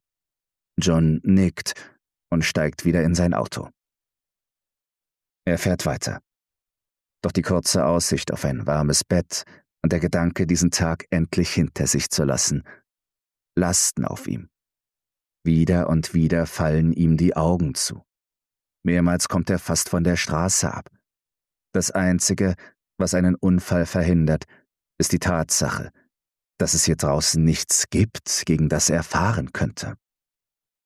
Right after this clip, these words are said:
Vermutlich könnte er im Schlaf meilenweit durch die Wüste fahren, ohne dass irgendein Aufprall ihn weckte.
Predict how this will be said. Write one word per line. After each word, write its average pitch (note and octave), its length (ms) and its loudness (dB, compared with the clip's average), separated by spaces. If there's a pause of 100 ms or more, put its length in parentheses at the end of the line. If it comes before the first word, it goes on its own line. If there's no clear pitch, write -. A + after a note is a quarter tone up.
(180)
Vermutlich F#2+ 500 2
könnte F2+ 340 0
er D2+ 120 2
im D#2 140 2
Schlaf E2+ 360 -2
meilenweit D#2 600 2
durch C#2 160 -2
die D2 160 -2
Wüste F2 340 2
fahren, C2+ 440 -4 (500)
ohne E2 220 4
dass D2 180 0
irgendein D#2 440 0
Aufprall - 600 -2
ihn - 320 -4
weckte. - 460 -4